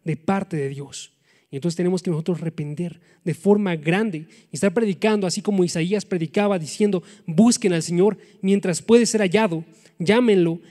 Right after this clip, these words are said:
en tanto que está cerca, abandone el impío su camino y el hombre malvado sus pensamientos,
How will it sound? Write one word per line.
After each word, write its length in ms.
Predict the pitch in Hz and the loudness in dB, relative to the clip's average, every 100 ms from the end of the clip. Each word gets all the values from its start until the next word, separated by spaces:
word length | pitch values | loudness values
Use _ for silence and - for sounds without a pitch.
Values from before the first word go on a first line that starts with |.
| - | -6
en 160 | 170 | -2
tanto 240 | 175 196 170 | 0 -2 -2
que 80 | 180 | -6
está 220 | 190 196 | -2 -2
cerca, 500 | - 262 - 151 160 _ _ _ | 0 -2 -2 -10 -14 _ _ _
abandone 560 | 175 175 185 180 247 233 | 0 2 4 4 4 4
el 80 | 202 | 2
impío 400 | 175 - 233 208 | 0 0 2 2
su 200 | - 180 | -2 -2
camino 500 | 165 220 226 156 156 _ _ _ | 2 2 2 -2 -8 _ _ _
y 140 | 143 | -6
el 100 | 147 175 | 2 6
hombre 240 | 226 226 | 6 4
malvado 520 | 196 165 160 220 175 | 4 2 4 2 2
sus 200 | 165 190 | -2 -4
pensamientos, 840 | - 180 165 175 190 185 185 - | 0 -2 0 0 -2 -4 -12 -18